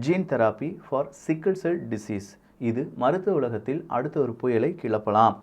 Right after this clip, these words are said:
ஆயில், அமெரிக்காவினுடைய ஆயில் இன்வென்ட்ரிஸ் அப்படிங்கிறது செகண்ட் ஸ்ட்ரைட் வீக்கா ஃபால் ஆயிட்டு இருக்கு, குறைவாக இருக்கிறது அப்படிங்கிற ஒரு தகவல் ஒட்டுமொத்தமா அமெரிக்காவினுடைய ஆயில் ப்ரொடக்ஷன்ல ஏதோ ஒரு டிப் வந்திருக்கு அப்படிங்கிறத காண்பிக்கிறது. அடுத்ததா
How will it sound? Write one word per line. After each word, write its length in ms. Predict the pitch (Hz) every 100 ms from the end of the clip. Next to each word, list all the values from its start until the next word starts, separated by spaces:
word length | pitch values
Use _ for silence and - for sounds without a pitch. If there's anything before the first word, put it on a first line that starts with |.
| -
ஆயில், 340 | 165 135 101 - -
அமெரிக்காவினுடைய 880 | 156 220 233 185 151 143 139 165 165
ஆயில் 340 | 160 208 214 -
இன்வென்ட்ரிஸ் 500 | 143 151 143 135 -
அப்படிங்கிறது 600 | 110 117 107 104 113 156 160 - - -
செகண்ட் 300 | 165 - 226
ஸ்ட்ரைட் 400 | - 151 156 143
வீக்கா 440 | 113 107 120 165 -
ஃபால் 140 | 135 135
ஆயிட்டு 160 | 117
இருக்கு, 240 | 110 110 107
குறைவாக 460 | 135 151 151 139
இருக்கிறது 460 | 120 113 - 117 117
அப்படிங்கிற 260 | 107 110
ஒரு 180 | 104 101
தகவல் 500 | 101 101 101 117 170 - - 156
ஒட்டுமொத்தமா 640 | 160 220 196 143 135 165 135
அமெரிக்காவினுடைய 720 | 143 180 190 175 165 156 135
ஆயில் 320 | 147 185 214 202
ப்ரொடக்ஷன்ல 600 | 156 147 - 127 131 -
ஏதோ 360 | 123 160 196 220
ஒரு 200 | 170 135
டிப் 160 | 143
வந்திருக்கு 440 | 160 139 117 120 117
அப்படிங்கிறத 520 | 107 107 107 160 190
காண்பிக்கிறது. 800 | 117 113 104 104 104 98 113 107 - _
அடுத்ததா 520 | 135 180 214 220 247